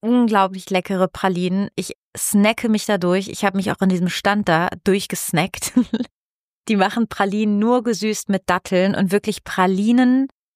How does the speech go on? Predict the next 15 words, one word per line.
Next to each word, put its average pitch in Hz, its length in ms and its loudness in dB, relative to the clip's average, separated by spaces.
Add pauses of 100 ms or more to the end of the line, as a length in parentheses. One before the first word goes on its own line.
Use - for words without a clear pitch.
(200)
die 196 160 -2
kannst 233 400 -4
du 247 80 -2
getrost 226 720 0
essen, 185 320 -2
die 170 80 -6
kannst 202 240 -2
du 214 40 0
getrost 214 400 0
verschenken. 185 340 0
Das 180 120 -4
sind 226 80 0
wirklich 226 180 -4
so 202 80 -10
Pralinen, 233 520 0